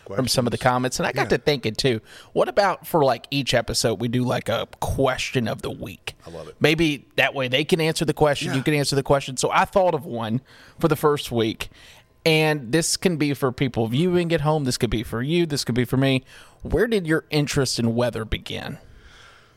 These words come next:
Speaker 2: I'll answer. Um, literally for as long as I can remember.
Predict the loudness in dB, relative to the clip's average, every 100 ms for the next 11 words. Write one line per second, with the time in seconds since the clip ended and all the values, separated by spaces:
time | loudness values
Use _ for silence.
0 | _ -18 -18 -18 -8 -4 -4 -6 -10 -18
1 | _ _ _ -12 -4 -2 0 -2 -6 -10
2 | -14 -20 -20 _ _ -10 -6 -2 0 0
3 | -2 -4 -4 -4 -6 -4 -6 -8 -10 -12
4 | -12 -14 -16 -16 -20